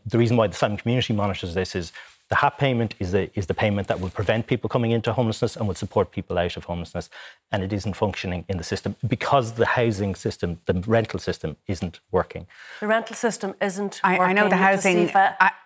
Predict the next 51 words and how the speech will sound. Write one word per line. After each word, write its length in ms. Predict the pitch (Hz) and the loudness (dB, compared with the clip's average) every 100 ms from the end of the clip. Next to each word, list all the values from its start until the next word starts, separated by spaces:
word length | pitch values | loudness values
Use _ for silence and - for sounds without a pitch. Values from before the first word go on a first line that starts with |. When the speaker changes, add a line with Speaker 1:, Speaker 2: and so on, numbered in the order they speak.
| - | 2
Speaker 3:
I 60 | |
Speaker 2:
You 60 | 180 | 4
Speaker 3:
know 160 | 196 202 | 4 4
the 80 | |
Speaker 2:
listen 40 | 196 | 4
Speaker 3:
housing 320 | 180 185 170 | 4 4 2
Speaker 2:
to 120 | 233 | 4
the 140 | 165 226 | 4 4
Simon 0 | |
Speaker 3:
Commission 240 | 214 147 | 4 2
Speaker 2:
Community 280 | 143 - 151 | 2 2 2
Speaker 3:
is, 60 | |
Speaker 2:
there. 220 | 165 202 196 | 2 2 4
They're 120 | 185 | 2
Speaker 3:
is 120 | - | 2
Speaker 2:
on 260 | - 208 240 | 4 4 4
the 80 | 233 | -2
ground. 420 | 190 190 185 185 | 0 2 2 -2
They're 160 | 175 165 | -2 2
Speaker 3:
Yeah. 120 | 143 | 2
Speaker 2:
saying, 280 | 185 175 170 _ - | 2 -2 -6 _ 0
uh, 160 | 190 190 - | 0 0 -4
crisis 500 | - 233 226 220 190 | 2 2 2 -4 -6
of 100 | 170 - | -8 2
unprecedented 1400 | 247 302 311 _ _ - 254 240 - 196 185 165 165 - _ - | 2 2 -2 _ _ -8 -4 -2 -4 0 0 0 -6 -10 _ -20
proportions 500 | 175 196 156 160 - | -4 -2 -2 -8 0
in 160 | 277 294 | 0 2
this 160 | 170 | -2
country 380 | - 185 185 175 - | -2 -4 -4 -6 -2
eleven 420 | 208 202 214 240 | 2 4 2 -2
years 280 | 180 214 220 | -2 -4 -2
in. 260 | 311 254 - | -2 -2 -4
Speaker 3:
Yeah, 140 | 156 | -2
well, 300 | 139 117 156 - | -2 -4 -6 -2
first 300 | 202 208 - | 0 2 -2
to, 300 | - - - | -12 -10 -10
to 140 | - 147 | -4 -2
mention 320 | 147 - 135 | -2 -2 -2
Speaker 2:
That's 140 | 131 | -2
Speaker 3:
around, 60 | 131 | 0
Speaker 2:
difficult 200 | 240 139 | -2 2
to 60 | |
Speaker 3:
around 180 | 151 143 | 2 2
the 60 | 139 | 2
Speaker 2:
defend. 200 | 135 165 | 4 4
Speaker 3:
hap, 260 | 165 - | 4 0
I 120 | 131 139 | 0 2
know, 220 | 147 147 - | 2 0 0
I 80 | |
know 160 | 143 151 | 0 2
that 140 | 143 | 0